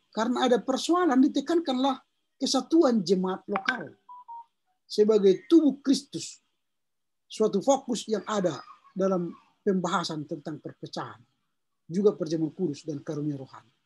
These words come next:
Yang ketiga, berisikan pengajaran perjanjian baru yang paling luas mengenai pokok-pokok penting seperti pembujangan, hidup membujangnya,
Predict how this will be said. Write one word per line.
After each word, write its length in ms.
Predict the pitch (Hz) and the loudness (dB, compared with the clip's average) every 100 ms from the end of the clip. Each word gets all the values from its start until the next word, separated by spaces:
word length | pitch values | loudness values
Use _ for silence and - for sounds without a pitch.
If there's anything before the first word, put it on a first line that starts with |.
| _ _ _ _ _ - | _ _ _ _ _ -2
Yang 360 | 254 294 269 311 | 2 2 4 4
ketiga, 360 | 403 349 302 | 6 6 4
berisikan 640 | 294 285 330 330 370 339 320 | 4 6 6 6 4 4 2
pengajaran 640 | 330 311 311 277 294 320 | 4 4 4 2 2 0
perjanjian 400 | 226 196 220 247 | 0 0 0 0
baru 320 | 247 254 226 214 _ _ _ _ _ _ _ _ _ _ _ - 147 _ _ 147 151 | 2 2 0 -8 _ _ _ _ _ _ _ _ _ _ _ -20 -20 _ _ -20 -6
yang 240 | 220 262 | -2 -2
paling 400 | - 269 294 302 | 0 2 4 6
luas 560 | 311 330 302 - - - _ _ _ _ _ _ _ _ _ _ _ - | 6 6 4 0 -10 -16 _ _ _ _ _ _ _ _ _ _ _ -2
mengenai 640 | 220 233 208 208 240 277 269 _ _ - - | 0 2 0 0 2 0 0 _ _ -10 0
pokok-pokok 640 | 233 214 - 233 202 - - | 0 0 -4 -4 -4 -8 0
penting 720 | 214 196 - 262 233 320 330 _ _ _ _ _ _ _ | 2 2 2 2 4 0 -2 _ _ _ _ _ _ _
seperti 640 | - 220 208 - - 254 208 | -4 -2 -2 -6 -2 0 0
pembujangan, 960 | 185 - 196 175 175 190 156 208 220 240 | -4 0 0 2 0 -2 0 -2 -2 -2
hidup 240 | 190 185 | -2 -2
membujangnya, 720 | 190 170 208 190 196 165 202 | -2 -2 -4 -2 -2 0 -2